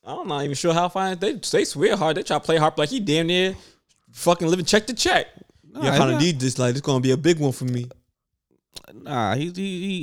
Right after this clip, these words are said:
Speaker 2: he always wanna go for the, the bag, man. So, but anyway, like I said, like
Speaker 1: She, she mad this man got ambitions and dreams?
Speaker 2: She has dreams too. Like, come on, it's a, it's a thing about, like, okay, you could have, you could, all right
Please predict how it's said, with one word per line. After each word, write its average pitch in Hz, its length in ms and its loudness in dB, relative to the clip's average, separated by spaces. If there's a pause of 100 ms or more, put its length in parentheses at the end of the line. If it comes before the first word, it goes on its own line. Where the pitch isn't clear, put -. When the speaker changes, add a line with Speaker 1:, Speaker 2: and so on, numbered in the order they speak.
Speaker 2:
he 202 80 -2
always 180 220 2
wanna 147 160 -2
go 143 140 2
for - 120 -4
the, 120 100 -4 (200)
the 113 80 -6
bag, 92 400 -2
man. 90 340 -6
So, 117 220 0
but 170 180 4
anyway, 113 260 2
like 120 160 2
I 147 40 -2
said, 135 300 0
like 120 180 2
Speaker 1:
She, 151 280 0
she 392 200 2
mad 156 260 2
this 156 100 0
man 156 220 0
got 139 140 2
ambitions 135 480 -2
and 131 100 -4
dreams? 190 540 -8 (480)
Speaker 2:
She 269 200 2
has 285 300 4
dreams 285 340 4
too. 370 280 8
Like, 233 200 6
come 285 160 0
on, 220 140 6
it's 247 120 6
a, 226 120 2
it's 254 100 6
a 254 60 2
thing 233 240 6
about, 196 260 8
like, 175 240 4
okay, 185 360 6
you 196 160 4
could 220 140 4
have, 175 420 4 (420)
you 175 180 0
could, 220 200 -2
all 147 100 6
right 107 240 4